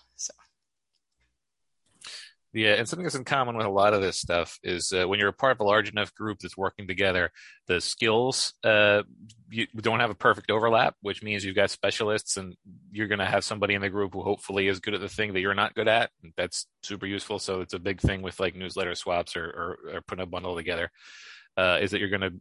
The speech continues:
Speaker 2: have access to more skills and more specialties. But, uh, if you're well known among authors, especially for being extremely capable or extremely dedicated or extremely reliable,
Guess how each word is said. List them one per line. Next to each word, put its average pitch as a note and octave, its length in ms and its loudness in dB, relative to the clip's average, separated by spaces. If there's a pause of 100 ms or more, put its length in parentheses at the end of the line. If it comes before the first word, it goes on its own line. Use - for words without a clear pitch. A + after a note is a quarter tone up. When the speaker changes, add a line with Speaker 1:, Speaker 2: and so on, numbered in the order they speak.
Speaker 2:
have A2+ 220 2
access A2 440 2
to G#2 100 -10
more G2 160 -2
skills F#2 320 -2
and F2 60 -12
more F2 120 -8
specialties. F2 600 -6 (800)
But, G2 300 2
uh, G2 320 6
if B2+ 160 2
you're E3 100 4
well F3+ 200 6
known D#3+ 280 -2
among C3+ 460 0
authors, G#2+ 640 0
especially A2 760 0 (120)
for G#2+ 100 -2
being G#2 200 2
extremely G#2 440 -4
capable G2+ 540 0
or F#2 120 2
extremely F2 400 -6
dedicated G#2 600 2
or F2 140 0
extremely F#2+ 360 -8
reliable, F#2+ 640 2